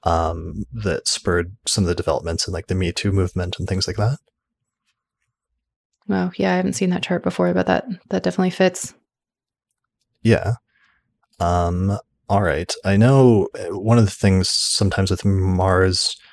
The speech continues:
Speaker 1: Pluto conjunctions that you have to be careful about is sometimes you were talking about it, like, Pluto, Alan White always used to say that Pluto takes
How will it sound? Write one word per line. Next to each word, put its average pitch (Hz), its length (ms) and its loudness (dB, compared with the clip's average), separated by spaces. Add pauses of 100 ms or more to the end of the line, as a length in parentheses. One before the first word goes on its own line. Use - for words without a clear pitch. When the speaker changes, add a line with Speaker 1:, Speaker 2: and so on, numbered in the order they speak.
(360)
Speaker 1:
Pluto 131 200 6
conjunctions 104 580 2
that - 80 -4
you 101 80 0
have - 220 -4
to 104 80 -4
be 98 100 -6
careful 101 380 0
about 87 340 4
is 87 80 -2
sometimes 87 760 -2
you 110 140 -4
were 92 100 -2
talking - 300 -2
about 87 220 2
it, 82 200 2 (640)
like, - 160 -6
Pluto, 90 600 2 (260)
Alan 92 280 4
White 85 300 0 (180)
always 90 240 -2
used 87 160 -6
to - 60 -4
say - 180 -2
that 85 220 -8
Pluto 90 320 2
takes - 580 -2